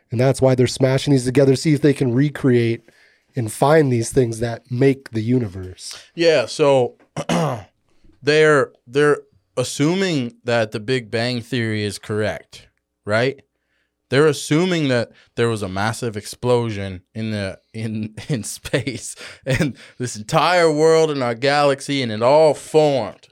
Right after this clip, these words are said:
Speaker 2: Now here we are. And them, they're like, "Oh, we're just gonna recreate that by crashing things together and
Speaker 1: Yeah.
Speaker 2: see if something beautiful <laughs> explodes from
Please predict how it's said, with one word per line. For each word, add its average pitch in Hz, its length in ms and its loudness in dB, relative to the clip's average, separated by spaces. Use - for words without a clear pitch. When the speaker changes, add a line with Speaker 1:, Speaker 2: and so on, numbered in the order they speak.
Speaker 2:
Now 135 340 -2
here 135 200 0
we 131 140 2
are. 113 220 4
And 117 420 -8
them, 147 480 0
they're 143 160 4
like, 139 280 2
"Oh, 175 220 4
we're 131 200 -6
just 180 200 -8
gonna 135 180 -2
recreate 143 520 -2
that 101 240 -6
by - 100 -18
crashing - 560 -6
things 147 320 -2
together 151 440 2
and 110 100 -4
Speaker 1:
Yeah. 104 60 -4
Speaker 2:
see 131 180 -4
if 120 100 -2
something 127 300 -4
beautiful 135 500 -2
<laughs> 101 60 -10
explodes 127 520 -2
from 143 340 -4